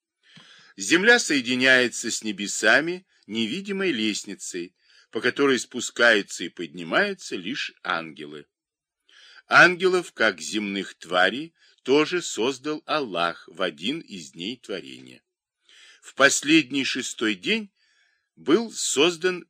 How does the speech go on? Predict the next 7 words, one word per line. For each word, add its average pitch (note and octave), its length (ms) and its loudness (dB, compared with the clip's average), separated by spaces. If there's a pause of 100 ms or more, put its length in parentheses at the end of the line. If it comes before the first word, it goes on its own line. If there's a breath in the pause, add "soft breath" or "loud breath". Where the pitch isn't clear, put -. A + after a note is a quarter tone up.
первый D3+ 420 0
человек F#2 720 -4
Адам, E2+ 580 -4 (640 soft breath)
а A2 340 6
из G2+ 240 -10
его G2 260 -2
ребра F2+ 540 2